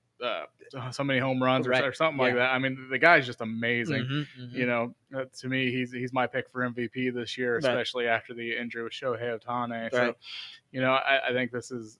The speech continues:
Speaker 1: this is gonna be the Ronald Acuna Junior show.
Speaker 2: Yeah.
Speaker 1: Now, i-, if the Phillies can find a way to, to slow him down, I, I, th-, I think that gives them a little bit of shot. I mean, they've got some, they've got some hitters. They can hit well.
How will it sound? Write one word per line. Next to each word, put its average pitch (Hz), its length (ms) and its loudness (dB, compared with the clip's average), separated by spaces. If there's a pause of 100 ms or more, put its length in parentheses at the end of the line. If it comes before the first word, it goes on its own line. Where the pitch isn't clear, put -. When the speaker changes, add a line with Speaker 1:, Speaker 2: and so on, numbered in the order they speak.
Speaker 1:
this 135 200 -8
is 127 80 -16
gonna 139 160 2
be 135 60 0
the 123 100 4
Ronald 127 340 4
Acuna 123 300 -2
Junior 127 340 -2
show. 127 380 0 (100)
Speaker 2:
Yeah. 117 200 -10 (200)
Speaker 1:
Now, 156 220 6
i-, 147 60 6
if 151 280 2
the 131 80 -6
Phillies 175 300 2
can 139 140 -4
find 160 300 8
a 139 60 2
way 143 220 8
to, 120 160 2 (100)
to 120 100 -10
slow 151 440 2
him 139 240 2
down, 143 380 4
I, 123 220 -2
I, 120 160 -4
th-, - 160 -16
I 131 60 -10
think 143 200 -10
that 127 180 -4 (560)
gives 160 160 2
them 170 140 0
a 135 40 0
little 143 180 0
bit 131 140 -2
of 120 100 -4
shot. 151 280 0
I 147 80 0
mean, 147 120 -2
they've 139 240 -2
got 147 280 2
some, 139 200 -12
they've 127 140 -8
got 135 220 -2
some 135 100 -8
hitters. 135 500 -4 (160)
They 123 120 -10
can 127 180 -12
hit 135 180 -10
well. 131 400 -2